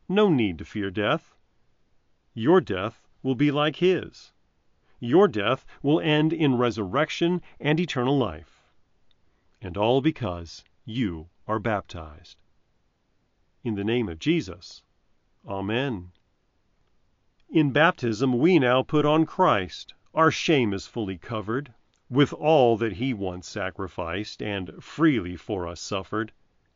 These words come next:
For here the flood of his own blood now makes us holy, right, and good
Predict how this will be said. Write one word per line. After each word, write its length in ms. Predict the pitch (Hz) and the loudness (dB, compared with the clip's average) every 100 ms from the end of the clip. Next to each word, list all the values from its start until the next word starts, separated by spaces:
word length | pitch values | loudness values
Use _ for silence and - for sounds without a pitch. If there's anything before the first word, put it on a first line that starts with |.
| _ _ | _ _
For 220 | - 127 | -2 -2
here 400 | 101 190 139 104 | 2 4 4 2
the 100 | 104 | -6
flood 460 | - - 185 175 156 | -8 -2 2 4 2
of 120 | 120 | 2
his 240 | 151 139 | 2 2
own 280 | 156 226 170 | 2 2 0
blood 380 | 104 95 107 117 - 139 | -2 0 -2 -4 -10 0
now 200 | 151 147 | 4 4
makes 360 | 143 156 - | 4 0 0
us 120 | 185 | -4
holy, 460 | - - 180 120 104 | -2 2 4 2 -2
right, 420 | 92 113 123 143 - | -2 0 0 -2 -8
and 300 | 147 147 104 | -4 -4 0
good 420 | 123 98 73 | 2 2 -2